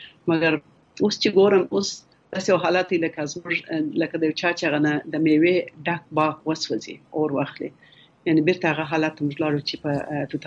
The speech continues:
2002 نه مخکې 2001 نه مخکې چې موږ په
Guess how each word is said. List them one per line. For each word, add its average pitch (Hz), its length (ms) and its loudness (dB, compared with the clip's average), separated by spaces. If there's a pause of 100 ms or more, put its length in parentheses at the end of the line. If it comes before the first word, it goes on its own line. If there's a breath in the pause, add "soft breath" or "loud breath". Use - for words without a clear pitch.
(1500)
2002 143 540 6
نه 143 120 8
مخکې 131 240 -4 (220)
2001 139 420 4
نه 135 120 6
مخکې 143 260 -6
چې - 140 -8
موږ 139 120 2 (460 loud breath)
په - 40 -4